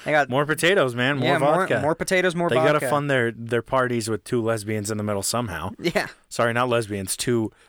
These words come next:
Speaker 2: very straight women
Speaker 1: Forward
Speaker 2: that
Speaker 1: thinking,
Speaker 2: happen
Speaker 1: yes.
Speaker 2: to, yeah, forward-thinking women. My, my mistake.
Speaker 1: So the K G B specifically on this topic would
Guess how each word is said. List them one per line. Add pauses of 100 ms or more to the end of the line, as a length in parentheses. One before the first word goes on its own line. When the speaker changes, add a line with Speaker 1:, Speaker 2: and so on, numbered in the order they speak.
Speaker 2:
very
straight
women
Speaker 1:
Forward
Speaker 2:
that
Speaker 1:
thinking,
Speaker 2:
happen
Speaker 1:
yes.
Speaker 2:
to,
yeah,
forward-thinking
women.
My,
my
mistake. (380)
Speaker 1:
So
the
K
G
B
specifically (600)
on
this
topic
would